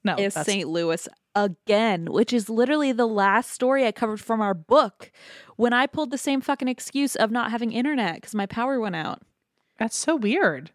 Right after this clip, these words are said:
Speaker 2: What is going on? <laughs>
Speaker 1: Is Mercury in retrograde? It's still Gemini season. Maybe things are just working out for us.
Speaker 2: I think it's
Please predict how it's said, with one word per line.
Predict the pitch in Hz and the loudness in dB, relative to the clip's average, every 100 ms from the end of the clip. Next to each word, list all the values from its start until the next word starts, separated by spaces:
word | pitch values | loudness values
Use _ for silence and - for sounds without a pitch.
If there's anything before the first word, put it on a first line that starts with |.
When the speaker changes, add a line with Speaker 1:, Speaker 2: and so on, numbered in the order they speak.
| _ | _
Speaker 2:
What | 214 302 | -2 -2
is | - | -2
going | 277 262 214 | 0 0 0
on? | 208 302 - - | 0 0 0 2
<laughs> | 269 - _ _ _ _ _ _ - | 2 0 _ _ _ _ _ _ -2
Speaker 1:
Is | 214 214 214 - | 0 0 -2 -4
Mercury | 214 214 285 | -2 -2 0
in | 262 | -2
retrograde? | 170 - 226 262 - | -2 -4 -4 -4 -4
It's | 247 | -2
still | - 381 | 0 2
Gemini | 220 226 254 180 | 2 2 2 2
season. | - 165 175 | 0 -2 0
Maybe | 180 214 220 | 2 2 2
things | 233 214 | 4 4
are | 220 | 2
just | 190 - | 0 -2
working | 165 165 156 | -4 -2 -2
out | 147 | -4
for | - - | -4 -10
us. | 82 - - _ 302 | -10 -10 -10 _ -6
Speaker 2:
I | 302 | -4
think | - 370 415 | -4 -4 -2
it's | 415 - - | -4 -4 -14